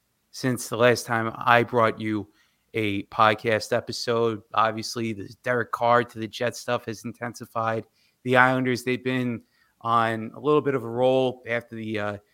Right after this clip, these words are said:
the trade for Bo Horvat. They played a great February, being six three and three. And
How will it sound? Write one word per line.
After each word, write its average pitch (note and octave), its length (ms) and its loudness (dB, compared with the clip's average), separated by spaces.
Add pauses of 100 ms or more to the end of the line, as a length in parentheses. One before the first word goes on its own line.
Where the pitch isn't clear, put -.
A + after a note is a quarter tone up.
(540)
the A#2 80 -4
trade B2+ 360 0
for B2 140 -8
Bo B2+ 240 2
Horvat. A#2+ 480 0
They G2+ 100 -8
played A2 320 -6
a G2 60 -8
great B2+ 460 -2 (220)
February, A2+ 800 0 (200)
being A2 320 -8
six - 360 -6
three B2+ 220 -4
and G2+ 140 -6
three. A2+ 420 -6 (520)
And A#2 500 0